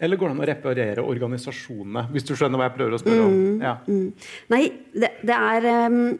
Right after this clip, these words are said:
Speaker 2: eh, går ikke an å skille de to f-, tingene fra hverandre.
Speaker 1: Mm.
Speaker 2: Ikke sant? Sånn at, ehm, eh, de virker sammen.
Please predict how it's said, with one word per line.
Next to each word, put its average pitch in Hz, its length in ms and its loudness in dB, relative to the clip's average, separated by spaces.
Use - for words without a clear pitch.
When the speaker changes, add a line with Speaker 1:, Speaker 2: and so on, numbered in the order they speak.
Speaker 2:
eh, 220 280 -2
går 208 160 -4
ikke - 60 -6
an 240 80 2
å 226 60 2
skille 214 260 2
de 185 100 2
to 185 160 -4
f-, 180 160 -10
tingene 180 280 2
fra 170 140 -4
hverandre. 165 440 -2
Speaker 1:
Mm. 120 160 -4
Speaker 2:
Ikke 196 120 -6
sant? 269 180 2
Sånn 220 200 4
at, 190 160 -2
ehm, 196 480 2
eh, 190 220 -2
de 214 120 2
virker 220 320 0
sammen. 175 540 0